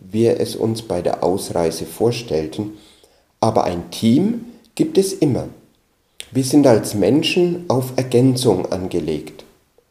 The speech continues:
Sogar Jesus, der keine Hilfe gebraucht hätte, wollte Dinge nicht alleine machen. Er,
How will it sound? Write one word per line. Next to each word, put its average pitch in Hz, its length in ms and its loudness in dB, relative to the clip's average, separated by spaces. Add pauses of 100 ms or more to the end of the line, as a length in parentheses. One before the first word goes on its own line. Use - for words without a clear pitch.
(460)
Sogar 131 340 2
Jesus, 123 720 2 (400)
der 113 140 0
keine 185 480 0
Hilfe 151 420 0
gebraucht 92 580 0
hätte, 123 300 0
wollte 98 260 2
Dinge 135 380 2
nicht 135 320 -2
alleine 151 460 0
machen. 82 360 -6 (640)
Er, 160 460 4